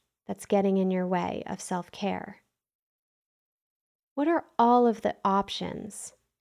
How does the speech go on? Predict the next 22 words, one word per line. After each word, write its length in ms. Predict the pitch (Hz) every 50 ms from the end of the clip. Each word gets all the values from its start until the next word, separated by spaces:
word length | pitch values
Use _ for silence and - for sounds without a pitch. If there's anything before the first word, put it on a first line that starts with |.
| _ _ -
And 220 | 226 226 226 220
what 400 | 226 226 233 240 262 285 - - -
is 240 | 214 220 214 214 214
one 380 | 220 233 240 254 254 262 262
small 640 | - - - - - 233 240 247 247 254 262 277 277
step 580 | 269 - - - 240 208 190 - - - - - _ _ _ _ _ _ _ _ _ _ _ _ -
you 140 | 214 220 226
can 220 | - 277 285 285
take 480 | 277 - 254 233 202 185 180 - - _ _ _ _ _ _ _
right 500 | - 202 196 214 214 240 277 285 - -
now 600 | 254 247 269 277 294 277 214 175 165 165 170 170 - _ _ _ _ _ _ _ -
to 100 | - 233
help 340 | 196 208 226 220 220 226 -
solve 500 | - - - 226 214 214 226 220 208 -
that 260 | 220 202 202 - -
problem 680 | - - 220 220 233 226 202 180 170 165 165 175 185 - - - _ - _ _ _
and 220 | - 208 214 208 208
put 280 | - 202 185 185 - - - _ _ _ _ _ _ -
a 80 | 202 202
solution 640 | 202 - 226 208 185 185 175 175 - - 180 175 180 - -
in 160 | 185 180 180
place? 600 | - - 208 190 - - - - - - - -